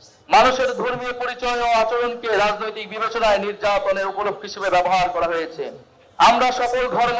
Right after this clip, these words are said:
সম্প্রদায় ও জাতিগোষ্ঠীর ধর্মীয়, নৃতাত্ত্বিক ও সাংস্কৃতিক অধিকার প্রতিষ্ঠা করার মাধ্যমে একটা বহু ভাষা, বহু সংস্কৃতি, বহু জাতিভিত্তিক বাংলাদেশ গড়ব। আমরা ধর্মীয়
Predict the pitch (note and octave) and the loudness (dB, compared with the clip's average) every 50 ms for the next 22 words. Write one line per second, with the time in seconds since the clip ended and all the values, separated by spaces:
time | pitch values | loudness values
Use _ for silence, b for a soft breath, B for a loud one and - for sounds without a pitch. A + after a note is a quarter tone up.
0 | A#3+ A#3+ A#3+ A#3 A#3+ A#3+ A#3+ A#3+ A#3 A#3 A#3 A3+ A3 A3 A3+ G#3+ G#3+ A3+ A3 A3 | -4 -6 -6 -6 -6 -6 -6 -2 0 0 0 0 0 0 0 -2 -2 -4 -8 -10
1 | A3 - - A#3 G#3+ G#3 F#3+ F#3 A3+ A#3 A#3 A3+ A#3 A3+ A3 A3 G#3 F#3 - - | -10 -10 -8 -8 -8 -6 -4 -2 -2 -2 -2 -4 -6 -4 -2 0 0 0 0 -2
2 | B B B B B F3+ A#3 B3 B3+ B3+ B3+ B3+ B3+ B3+ B3 B3 A#3 G#3+ A3+ A3+ | B B B B B -6 -4 0 2 2 2 0 -2 -4 -6 -6 -4 -2 0 0
3 | A#3+ A#3+ A#3+ A#3+ A#3+ A#3+ A#3 A3+ A#3 A#3 A#3+ A#3 B3 B3 B3 B3 A#3+ A#3 A#3+ A#3+ | 0 0 -2 -6 -10 -10 -6 -6 -4 -4 -2 -2 -2 -2 -2 -2 -4 -6 -10 -10
4 | A#3 - - A#3 A3+ A3+ A#3 A3+ A3+ A3 G#3+ G#3+ G#3+ G#3+ G#3 A3 A3 G#3+ G3 - | -12 -12 -8 -6 -4 -2 0 2 2 2 2 0 -2 -2 -4 -4 -2 0 0 0
5 | - - - - - _ - - G3 - - - G3+ G3+ G#3 A#3 A3 A#3 A3+ A3+ | -2 -4 -12 -18 -14 _ 2 2 2 4 4 2 2 2 2 0 -2 -4 -4 -2
6 | G#3+ G#3+ A3 A3 - A#3 A3+ A#3 A#3 A#3 - - - - - - _ _ _ _ | -2 -2 -2 0 0 0 0 0 0 -2 -6 -12 -20 -20 -20 -20 _ _ _ _
7 | - - A3 B3+ C#4 C4+ C#4 C4 B3+ B3+ C4 B3+ B3+ C4 B3+ B3+ B3 A3 A#3+ B3+ | 0 2 4 6 6 6 4 2 -2 -2 -2 -4 -6 -8 -8 -6 -4 -2 0 2
8 | C4+ C4+ B3+ C4 B3+ B3+ B3+ B3+ B3+ B3 - - - B3+ B3 - - A3 A#3 A#3 | 2 2 2 0 0 -2 -4 -8 -12 -14 -14 -14 -12 -12 -8 -2 2 4 4 4
9 | A#3 A#3 A#3 A#3 A3+ A3 G#3 - - G3+ F#3+ F#3 E3+ E3 D#3 B2 - - - - | 4 2 0 0 0 -2 -2 -2 -2 -2 -2 -2 -2 -2 -2 -2 -2 -6 -14 -20
10 | - _ _ _ _ - - F#3 A#3 A#3+ B3+ B3 A#3+ A#3+ G3 B3 C4 C4 B3+ C4 | -20 _ _ _ _ 0 2 2 4 4 4 2 2 2 0 0 0 0 -2 -4
11 | C4 | -4